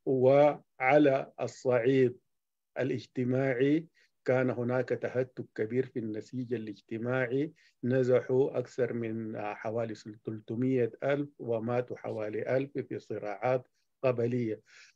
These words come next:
هذا الواقع اللي نحن بنعيش فيه، ونشكر أستاذ فتح الضوء ونتفق معاه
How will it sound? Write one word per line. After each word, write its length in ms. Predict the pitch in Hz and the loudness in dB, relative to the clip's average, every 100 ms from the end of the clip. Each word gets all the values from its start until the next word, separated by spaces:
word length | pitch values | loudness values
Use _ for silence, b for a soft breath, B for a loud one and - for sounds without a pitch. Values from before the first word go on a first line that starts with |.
| _ | _
هذا 680 | 170 170 180 170 185 - 135 | 6 8 8 8 6 6 2
الواقع 640 | 120 139 156 156 165 127 | 2 6 6 4 0 0
اللي 160 | 123 131 | -4 -6
نحن 240 | - 123 | -6 -6
بنعيش 460 | 113 110 113 127 - | -4 -8 -8 -8 -8
فيه، 320 | 143 139 135 | -6 -4 -4
ونشكر 960 | 147 147 131 110 120 120 - 120 113 98 _ _ _ _ - | -4 0 0 0 -6 -8 -10 -8 -6 -10 _ _ _ _ -16
أستاذ 220 | - 113 | -4 -4
فتح 340 | - 107 - | -2 -10 -6
الضوء 640 | 117 113 123 143 156 180 214 - | -8 -4 2 4 4 0 -8 -8
ونتفق 840 | 127 123 131 131 110 - 135 131 117 | 0 4 4 0 -4 -6 -8 -8 -8
معاه 680 | 110 107 131 131 143 147 | -8 -4 -2 0 0 0